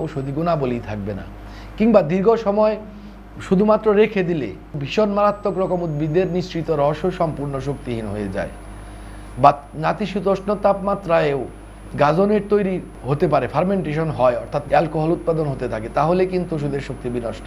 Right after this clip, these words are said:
হয়। বা এরপরে যে টো-, টোকে যায় বা পচন সৃষ্টি হয়, এগুলোর দ্বারা ওষুধের যে ভেষজগুলোর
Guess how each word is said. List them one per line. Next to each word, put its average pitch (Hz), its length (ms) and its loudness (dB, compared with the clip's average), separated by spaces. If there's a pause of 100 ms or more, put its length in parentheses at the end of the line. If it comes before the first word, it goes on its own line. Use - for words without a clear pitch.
(120)
হয়। 85 160 -10 (840)
বা 135 100 6 (120)
এরপরে 175 400 0
যে 175 120 0 (100)
টো-, 180 160 0 (100)
টোকে 196 260 2
যায় 147 360 4
বা 139 140 0 (140)
পচন 175 280 0
সৃষ্টি 170 360 -4
হয়, 135 280 0 (440)
এগুলোর 226 460 6
দ্বারা 196 200 6
ওষুধের 151 460 0
যে 143 100 0 (100)
ভেষজগুলোর 139 880 0